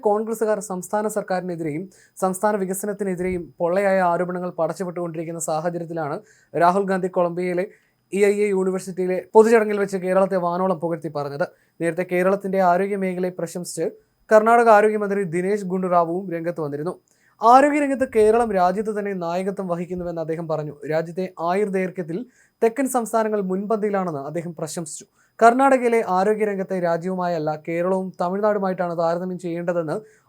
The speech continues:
ആരോഗ്യമന്ത്രി ദിനേശ് ഗുണ്ടുറാവു പറഞ്ഞിരുന്നു. നേരത്തെ കേരളത്തിലെ ആരോഗ്യ വിദ്യാഭ്യാസ മേഖലയെ പുകഴ്ത്തി കർണാടക റവന്യൂ മന്ത്രിയും കോൺഗ്രസ് നേതാവുമായ കൃഷ്ണ ബൈര ഗൗഡ രംഗത്തെത്തിയിരുന്നു. ഇതിന് പിന്നാലെയാണ് ഇപ്പോൾ കർണാടക ആരോഗ്യമന്ത്രിയും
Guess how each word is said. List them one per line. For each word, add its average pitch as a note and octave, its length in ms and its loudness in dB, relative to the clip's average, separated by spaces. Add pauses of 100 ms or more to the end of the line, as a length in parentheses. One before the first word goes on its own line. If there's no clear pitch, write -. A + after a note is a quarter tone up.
(100)
ആരോഗ്യമന്ത്രി F3+ 440 0 (100)
ദിനേശ് F3+ 280 -6
ഗുണ്ടുറാവു E3 340 -2 (100)
പറഞ്ഞിരുന്നു. D3+ 400 -4 (380)
നേരത്തെ G#3+ 320 4
കേരളത്തിലെ G#3 440 2 (100)
ആരോഗ്യ G3+ 320 0
വിദ്യാഭ്യാസ F#3+ 420 -4
മേഖലയെ F3+ 360 -4
പുകഴ്ത്തി E3+ 360 -6
കർണാടക F3 500 -2
റവന്യൂ F#3 340 -4
മന്ത്രിയും E3 280 -6 (360)
കോൺഗ്രസ് B3 360 4
നേതാവുമായ A3+ 400 4 (140)
കൃഷ്ണ G3 320 -6
ബൈര G3+ 180 0 (120)
ഗൗഡ F3+ 160 0 (100)
രംഗത്തെത്തിയിരുന്നു. D3+ 520 -4 (120)
ഇതിന് A3 200 -2
പിന്നാലെയാണ് G3 480 2 (380)
ഇപ്പോൾ G#3+ 180 8 (120)
കർണാടക G3 380 4 (100)
ആരോഗ്യമന്ത്രിയും F#3 580 -2